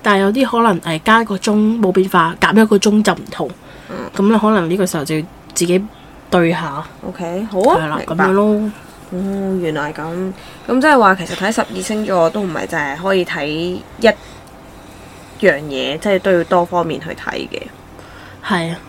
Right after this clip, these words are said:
Speaker 2: 嗯，好啊。
Speaker 1: 所以都幾好玩。
Speaker 2: 唔係好講，<laughs> 又唔係冇乜興趣嘅，但係我想大約知道睇到啲咩就OK啦。
Speaker 1: 你就係想要結果咯。
Speaker 2: 冇錯，我就係嗰啲懶，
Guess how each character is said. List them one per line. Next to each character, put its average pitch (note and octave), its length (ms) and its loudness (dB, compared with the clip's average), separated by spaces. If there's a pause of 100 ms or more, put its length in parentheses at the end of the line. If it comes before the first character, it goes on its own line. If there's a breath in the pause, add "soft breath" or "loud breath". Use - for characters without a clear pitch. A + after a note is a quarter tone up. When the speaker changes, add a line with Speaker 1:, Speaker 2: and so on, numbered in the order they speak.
(140)
Speaker 2:
嗯， G3 500 0 (160)
好 F3+ 80 -4
啊。 F3 40 2
Speaker 1:
所 F#3+ 200 2
以 A3+ 100 6
都 A3+ 60 2
幾 A3 160 4
好 F#3+ 140 2
玩。 E3+ 360 -2 (680 loud breath)
Speaker 2:
唔 F#3+ 80 -4
係 F#3+ 120 2
好 F#3+ 120 8
講， A#3 1500 8
<laughs> - 0 -
又 A3 180 6
唔 G#3 40 6
係 F#3+ 120 8
冇 G#3 140 4
乜 E4 180 8
興 B3 140 6
趣 C#4+ 60 6 (220)
嘅， A3+ 140 6
但 A#3 140 8
係 F#3+ 80 8
我 G3 60 6
想 A3 300 4 (160)
大 G3+ 140 8
約 F#3 160 8 (180)
知 A#3+ 200 4
道 G3 180 6
睇 F#3 160 0
到 F#3+ 140 6
啲 G3 120 -2
咩 G3 220 4
就 G#3+ 60 6
OK G#3+ 60 10
啦。 G3+ 60 10
Speaker 1:
你 G3 60 6
就 - 0 -
係 - 0 -
想 G3 140 6
要 F#3+ 240 6
結 F3+ 180 4
果 D#3+ 200 0
咯。 E3+ 280 6
Speaker 2:
冇 F#3 100 6
錯， F#3 200 2
我 E3+ 80 0
就 D#3+ 120 -8
係 E3 60 -6
嗰 E3+ 60 -2
啲 F3 300 0 (520)
懶， D3+ 220 0